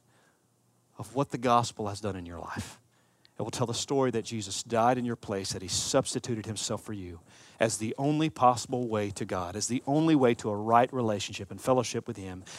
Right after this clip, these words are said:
as the only possible way to hope and to joy and to peace. And that your life will bespeak that kind of transformation, exclusively contingent on the work of Jesus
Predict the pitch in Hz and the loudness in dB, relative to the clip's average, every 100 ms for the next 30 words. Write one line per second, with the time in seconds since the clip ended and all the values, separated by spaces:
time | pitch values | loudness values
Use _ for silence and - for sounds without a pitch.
0 | - 113 104 135 147 170 170 151 147 - | -4 -2 0 2 4 4 10 12 12 10
1 | 160 131 113 107 107 117 139 139 - - | 4 6 4 2 0 4 4 2 -8 -14
2 | - 101 101 - 117 101 85 82 - _ | -10 -8 -8 -4 -2 -2 -4 -10 -18 _
3 | 107 101 110 - 107 82 - - - _ | -8 -8 -6 -4 -2 0 2 2 0 _
4 | - _ _ _ _ _ _ _ - 90 | -20 _ _ _ _ _ _ _ -12 -8
5 | 92 120 127 139 156 104 101 - - - | -4 2 10 12 12 12 6 -6 -12 -12
6 | 104 107 - 131 113 - 104 131 135 - | -8 -6 0 0 0 -6 6 8 8 4
7 | 123 117 113 - 104 - 98 90 82 - | -4 -4 -4 -8 -8 -8 -10 -10 -12 -16
8 | - _ _ _ _ - 170 - - 269 | -20 _ _ _ _ 0 2 2 -2 -2
9 | 285 311 320 - 156 104 87 - _ - | 2 6 6 6 2 2 -6 -10 _ -4
10 | 135 123 143 113 107 117 110 107 98 98 | 0 2 0 0 -6 -6 -6 -6 -6 -8
11 | - 87 - - - | -10 -10 -8 -8 -8